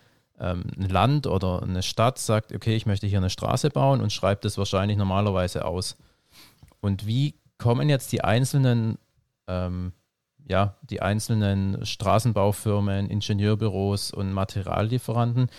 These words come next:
wie läuft es denn alles in Oris zusammen? Also wird es dann als, wie als ein Projekt da drin angelegt und dann tut jeder darauf zugreifen und tut sozusagen seine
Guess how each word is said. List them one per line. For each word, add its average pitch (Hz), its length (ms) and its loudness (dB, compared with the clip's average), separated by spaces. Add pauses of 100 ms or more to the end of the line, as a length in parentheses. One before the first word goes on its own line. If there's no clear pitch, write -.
(260)
wie 113 120 -2
läuft 123 260 4
es 120 80 0
denn 101 160 0
alles 101 300 0
in - 80 -2
Oris 101 280 0
zusammen? 98 440 2
Also 92 320 -2
wird 101 100 0
es 104 120 0
dann 98 180 0
als, 92 240 -2
wie 104 180 -2
als 92 240 0
ein 95 80 0
Projekt 95 460 -2
da 143 80 2
drin 139 240 2
angelegt 139 640 2
und 107 100 4
dann 98 180 2
tut 104 200 -2
jeder 98 180 4
darauf 90 380 -2
zugreifen 143 580 2
und 113 100 2
tut 110 200 -2
sozusagen 98 480 0
seine 98 500 2